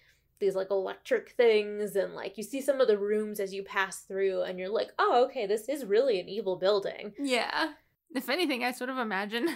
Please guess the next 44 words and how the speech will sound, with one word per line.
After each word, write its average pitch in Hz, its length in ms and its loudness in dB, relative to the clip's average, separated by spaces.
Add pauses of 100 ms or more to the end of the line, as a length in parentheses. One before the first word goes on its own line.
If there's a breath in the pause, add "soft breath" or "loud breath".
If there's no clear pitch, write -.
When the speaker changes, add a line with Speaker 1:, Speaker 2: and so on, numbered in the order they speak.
(180)
Speaker 2:
<laughs> - 140 -20
which 349 260 -4
is 277 140 -6
probably 240 400 -2
not 214 180 -4
true, 214 240 -6
but 208 120 -6
I 202 60 -4
imagine 208 400 -4
the 190 100 -8
Soviet 196 380 -8
Union 185 500 -6
having 190 360 -10
very 185 460 -4
Speaker 1:
Yeah. 330 340 -2
Speaker 2:
similar 196 360 0
underground 185 580 -4
tunnels 185 560 -8 (460 soft breath)
where 208 100 -8
these 196 160 -8
experiments 185 560 -4
are 185 60 -12
being 185 220 -8
done, 180 500 -6 (120)
but - 120 0
it's 254 80 -2
for 196 80 -4
Speaker 1:
Totally. 175 140 -6
Speaker 2:
the - 40 -18
betterment 175 480 -4
of 165 160 -14 (280)
the 180 80 -10
whole 202 360 -8
community. 180 840 -10
And 170 160 -16 (340)
Speaker 1:
Exactly. 190 720 -4
You 208 200 -6
think 214 240 -6
of 202 100 -2
all 190 200 -2
these 185 180 -8
different 196 300 -4
situations 180 800 -8
where 185 340 -4